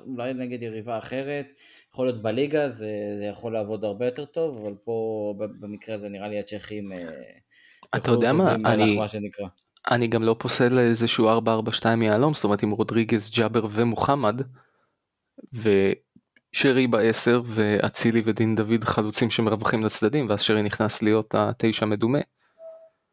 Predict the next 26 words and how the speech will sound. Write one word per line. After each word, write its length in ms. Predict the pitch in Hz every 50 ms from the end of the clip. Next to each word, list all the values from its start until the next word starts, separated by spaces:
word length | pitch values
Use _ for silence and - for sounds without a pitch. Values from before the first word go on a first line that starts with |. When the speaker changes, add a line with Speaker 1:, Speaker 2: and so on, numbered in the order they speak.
| _ _
Speaker 2:
זאת 100 | - -
אומרת, 180 | - 101 98 -
כל 220 | - - 127 127
מה 120 | 135 135 135
שיעזור 1000 | - - - 127 120 107 104 101 - - 101 95 98 98 101 95 90 98 104 104 120
לך 180 | 117 - - 98
לשלוט 340 | 98 98 - - 113 - -
באמצע, 380 | 104 98 104 117 120 - 123
זה, 260 | 107 107 101 90 87 95 - - 57
זה 160 | 82 98 95
יכול 240 | 90 - - - 107
להיות 200 | 107 104 104 104
טוב, 300 | - 110 92 87 113 107 107
במיוחד 380 | - 107 98 98 - - 110 -
שאתה 140 | - -
במשחק 420 | 98 95 95 - - - 95 - -
בית. 320 | 98 92 - - - - _ _ - - - - - - - - - _ _ _ -
ה-, 360 | 120 104 - 139 - 101 98 92 - - - - - - -
הקונספט 640 | - - - - - _ - - 135 127 - 147 -
שאבי 260 | - 127 120 120 127
הציע 360 | 110 98 - - 139 139 131
יכול 280 | 123 110 104 - 131 117
להתאים 260 | 117 104 - 131 120
במשחק 360 | 117 110 104 - - - 113
חוץ, 300 | - - - 139 131 131
שבו, 580 | - - 113 110 120 117 117 113 113 113 104 101